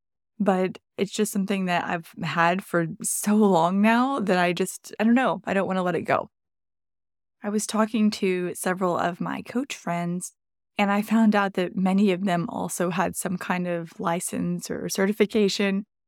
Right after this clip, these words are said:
but they continue to keep up even though they don't use it, like real estate or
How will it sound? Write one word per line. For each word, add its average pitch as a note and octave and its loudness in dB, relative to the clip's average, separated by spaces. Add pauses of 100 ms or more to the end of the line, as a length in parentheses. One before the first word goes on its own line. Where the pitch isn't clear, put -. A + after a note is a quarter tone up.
(140)
but G#3 6
they F#3+ 4
continue F3 -2
to F3+ -2
keep - 0
up F3+ 2
even F3 -2
though E3 0
they E3+ -4
don't E3+ -2
use E3+ -4
it, C#4+ -4
like - -10
real G#3+ 4
estate F3+ 0
or - -10